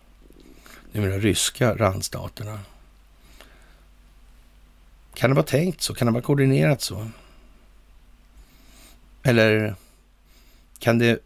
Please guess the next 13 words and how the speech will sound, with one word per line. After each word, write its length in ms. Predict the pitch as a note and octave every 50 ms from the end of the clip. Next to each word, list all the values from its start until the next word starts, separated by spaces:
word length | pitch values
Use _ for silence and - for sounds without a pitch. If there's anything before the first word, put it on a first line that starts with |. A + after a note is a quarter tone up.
| - _ -
ens 380 | B2+ A#2+ A2+ A2 A#2 - - - -
vara 720 | F2 F#2+ A#2+ E3 F3+ A#2+ G2+ G2+ G2+ C#3 A#3 C4+ - - - - - - - - - _ - - _ _ - - - - - - - _ -
på 80 | -
något 260 | B2 A2+ G#2+ A#2 A2+ A2+
annat 280 | A#2+ A2+ F#2 G2+ G2
vis 440 | G2+ G2 G2+ G#2 G#2+ - - - - -
när 180 | - G#2 G#2+ G#2 -
det 60 | F#2+
här 120 | G2 G2+
är 80 | G#2 G2
planerat 420 | - - A2 G#2 G2 F2+ F2+ -
och 60 | -
koordinerat? 640 | - G#2 G#2 G2+ G#2 - - - - - - - -